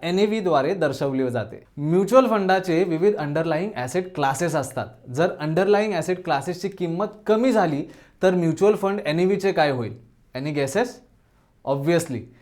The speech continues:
एनएव्ही खाली जाईल. जेव्हा अंडरलाइंग ॲसेटचे मूल्य वाढते तेव्हा एनएव्ही वाढते. जर तुम्हाला मूलभूत गोष्टी समजल्या असतील तर इक्विटी आणि डेट म्युच्युअल फंड समजून घेणे तुमच्यासाठी सोपं जाईल.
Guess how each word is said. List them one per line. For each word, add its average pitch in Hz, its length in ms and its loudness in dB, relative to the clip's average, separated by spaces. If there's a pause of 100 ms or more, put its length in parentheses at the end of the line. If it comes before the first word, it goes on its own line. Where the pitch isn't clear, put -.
(240)
एनएव्ही 175 480 2
खाली 160 320 2
जाईल. 120 220 -2 (440)
जेव्हा 170 220 4
अंडरलाइंग 202 480 2
ॲसेटचे 185 400 0
मूल्य 170 320 0
वाढते 175 680 2
तेव्हा 139 220 0 (120)
एनएव्ही 143 300 -2
वाढते. 110 480 -4 (220)
जर 233 260 8
तुम्हाला 233 280 4
मूलभूत 202 380 2
गोष्टी 208 320 2
समजल्या 180 500 0
असतील 160 680 -2
तर 170 100 -2 (120)
इक्विटी 196 520 0
आणि 160 220 -4
डेट 156 300 -2
म्युच्युअल 160 340 -4
फंड 165 220 -2
समजून 147 440 -4
घेणे 135 320 -4 (120)
तुमच्यासाठी 143 460 -4
सोपं 127 360 -4
जाईल. 110 220 -6